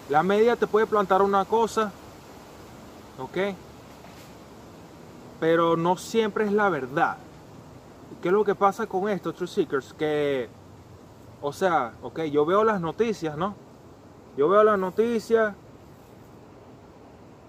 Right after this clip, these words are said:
pero no es para guiarme de, de las mentiras de que me están diciendo, sino para indagar las verdades que no me están diciendo, las verdades que no me están,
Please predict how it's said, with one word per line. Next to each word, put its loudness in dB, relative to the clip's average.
pero 4
no 2
es -4
para 2
guiarme 2
de, 2
de -2
las -2
mentiras -2
de -2
que -6
me -6
están 2
diciendo, 2
sino 0
para 0
indagar 0
las -8
verdades 0
que -4
no -4
me -4
están -2
diciendo, -4
las -4
verdades -2
que -12
no -10
me -10
están, -10